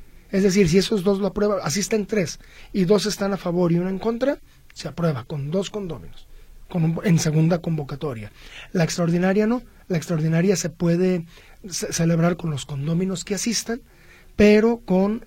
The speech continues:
este, si los condóminos que asistan, pero tienen que manifestar su voto el setenta y cinco por ciento de derechos. Ok, que se reunió solo el treinta por ciento.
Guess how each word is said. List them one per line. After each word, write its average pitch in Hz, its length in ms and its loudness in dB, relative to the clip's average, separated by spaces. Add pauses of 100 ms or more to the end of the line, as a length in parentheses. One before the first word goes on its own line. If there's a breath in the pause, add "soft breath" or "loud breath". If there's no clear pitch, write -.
este, 147 880 0 (360 loud breath)
si 175 140 6
los 151 140 4
condóminos 185 420 4
que 220 80 0
asistan, 202 320 -2
pero 175 240 0
tienen 180 360 0
que 165 300 0 (260 loud breath)
manifestar 160 520 0
su 175 160 -2
voto 170 280 0
el 185 80 0
setenta 156 420 -6
y 147 40 -4
cinco 165 360 -2
por 151 160 -6
ciento 147 360 -6
de 156 80 -2
derechos. 180 440 -2 (340 loud breath)
Ok, 190 200 2 (100)
que 180 80 0
se 175 120 -2
reunió 180 300 2
solo 208 200 2
el 202 100 0
treinta 190 320 0
por 185 120 -4
ciento. 196 360 -2